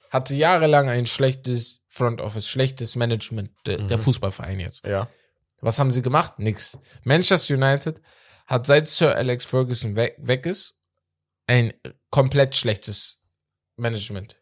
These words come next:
Speaker 1: Katastrophe. Werder Bremen, schlechtes Management, abgestiegen. Schalke null vier, schlechtes Management, abgestiegen. Das sind alles Mannschaften, Fu-, Sportvereine, die durch schlechtes Management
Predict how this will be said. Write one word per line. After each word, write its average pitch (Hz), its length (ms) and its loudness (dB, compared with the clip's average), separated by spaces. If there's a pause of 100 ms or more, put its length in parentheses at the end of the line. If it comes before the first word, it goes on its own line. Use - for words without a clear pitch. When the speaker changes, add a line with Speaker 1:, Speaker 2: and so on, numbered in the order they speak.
(240)
Speaker 1:
Katastrophe. 110 640 -6
Werder 147 220 6
Bremen, 135 400 2 (300)
schlechtes 139 460 0
Management, 139 480 -4
abgestiegen. - 480 -6
Schalke 151 360 2
null 147 160 0
vier, 135 280 -2
schlechtes - 460 -2
Management, 131 500 -4
abgestiegen. 117 560 -10 (680)
Das 143 200 6
sind 190 220 0
alles 226 380 4
Mannschaften, 180 840 0
Fu-, - 280 -6 (120)
Sportvereine, 156 1040 2 (540)
die 151 80 4
durch 175 280 8
schlechtes 196 520 4
Management 180 760 0